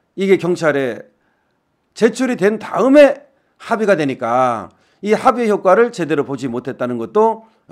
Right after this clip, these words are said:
굉장히 안타까운 점이죠. 그다음에 반성하고 있는가 하는 것인데요. 아, 반성하고 있다고. 저번에도, 아, 결심 공판정에서도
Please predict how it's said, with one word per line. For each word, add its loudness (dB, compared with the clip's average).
굉장히 0
안타까운 -2
점이죠. 0
그다음에 4
반성하고 0
있는가 0
하는 -4
것인데요. -2
아, 2
반성하고 -4
있다고. -6
저번에도, 0
아, -8
결심 0
공판정에서도 -4